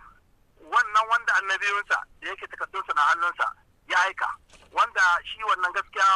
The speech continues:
mun tabbata ma ainihin wanda ya haka kuskure na ya yi babba, don ya kamata sai an tuntuɓi wannan bawan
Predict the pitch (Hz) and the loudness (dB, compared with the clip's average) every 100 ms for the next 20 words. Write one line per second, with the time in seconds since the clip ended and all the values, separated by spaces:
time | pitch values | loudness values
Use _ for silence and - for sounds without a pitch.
0 | 190 202 208 208 214 185 180 185 156 - | 2 -2 -2 0 0 4 2 4 0 -2
1 | - 180 196 185 196 190 156 - - - | -8 -8 -8 -6 -6 -4 -2 0 -2 -6
2 | - - 160 156 160 165 - - 135 - | -8 -6 -4 -2 -2 -2 -4 0 -2 -2
3 | _ _ _ - 180 202 - 202 190 190 | _ _ _ -10 -2 0 0 0 0 0
4 | 175 - 202 214 - 185 180 190 170 185 | -4 -4 -4 -4 -10 -4 -2 0 2 2
5 | 180 | 0